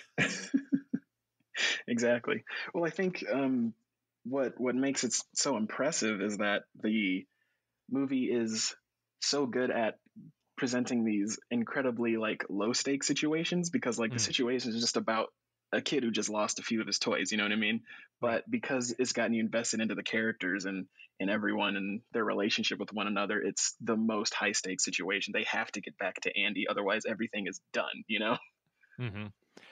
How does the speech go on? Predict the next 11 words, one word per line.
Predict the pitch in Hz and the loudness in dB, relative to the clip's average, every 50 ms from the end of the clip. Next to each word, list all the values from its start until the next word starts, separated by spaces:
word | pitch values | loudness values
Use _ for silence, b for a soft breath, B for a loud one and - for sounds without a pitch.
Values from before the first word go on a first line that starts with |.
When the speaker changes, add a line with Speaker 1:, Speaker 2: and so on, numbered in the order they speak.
| B B - | B B -4
Speaker 2:
And | 123 131 | -2 -2
there's | 139 120 123 | 0 -2 -2
a | 113 | -2
ticking | - - - 139 131 - 139 123 | -4 -2 -2 -2 0 0 -2 -2
clock | 110 - - 127 123 127 123 - | -2 -2 -2 0 0 0 0 0
element | 139 127 131 131 131 131 135 127 - | 0 0 0 0 0 -2 -4 -4 -4
too. | - - 135 143 143 135 | -4 -2 -2 -2 -2 0
Like, | 127 123 120 - 101 104 110 | 0 -2 -2 -2 -6 -8 -4
this | 135 160 165 - - - - | -4 -2 -2 0 0 0 0
Speaker 1:
Exactly. | 135 131 143 143 139 135 135 | 0 0 0 0 2 2 0
Speaker 2:
is | 127 123 117 - - | 0 -2 -2 -2 -2